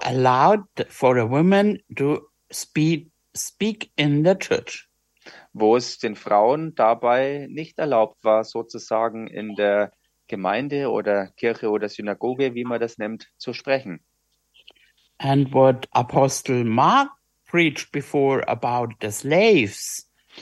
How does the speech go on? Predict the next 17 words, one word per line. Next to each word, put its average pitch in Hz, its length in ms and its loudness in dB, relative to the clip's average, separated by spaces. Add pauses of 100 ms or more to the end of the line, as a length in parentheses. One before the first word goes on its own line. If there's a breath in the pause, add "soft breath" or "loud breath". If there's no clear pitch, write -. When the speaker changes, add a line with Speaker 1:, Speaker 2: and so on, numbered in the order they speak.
(220 loud breath)
Speaker 2:
Und 113 160 -2
was 127 160 2
Apostel 135 500 -2
Mark 131 600 -2
also 113 280 -4
grad 113 320 -2
vorhin 123 540 0
gepredigt 120 580 -4
hat 120 360 -2
über 107 600 0 (160)
die 104 260 -8
Sklaverei, 127 880 0 (1120 loud breath)
Speaker 1:
they 254 460 6
treat 247 340 2
women 165 400 6 (100)
like 117 280 2
slaves. - 800 -6